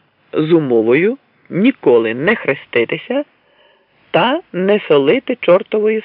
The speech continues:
страви, а то він може втекти, перед тим цілком спустошивши хату свого хазяїна.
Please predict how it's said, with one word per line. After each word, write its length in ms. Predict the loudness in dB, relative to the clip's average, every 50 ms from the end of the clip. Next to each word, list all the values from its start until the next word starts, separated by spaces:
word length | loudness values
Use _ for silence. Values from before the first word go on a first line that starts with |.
| -10 -10
страви, 440 | -6 -4 -2 -2 -4 -6 -10 -12 -16 _ _ _ _ _ _ _ _ _ _ -8
а 120 | -6 -6
то 220 | -4 -2 0 0 0
він 180 | 0 -2 0
може 220 | 0 0 2 0 0
втекти, 520 | -4 -4 -6 -8 -6 -4 -4 -4 -4 -4 _ _ _ _ _ _ _ _ _ _
перед 260 | 0 2 2 2 0
тим 220 | 0 -2 -2 -2 -2
цілком 460 | 0 0 0 0 0 0 -2 -2 -2
спустошивши 760 | -6 -8 -8 -8 -4 -2 -2 -2 -2 -4 -8 -6 -4 -6 -6
хату 360 | -4 -2 -4 -4 -2 -4 -8
свого 340 | -8 -6 -8 -4 -4 -4 -4
хазяїна. 720 | -4 -6 -8 -8 -6 -8 -8 -8 -10 -12 -14 -16 -20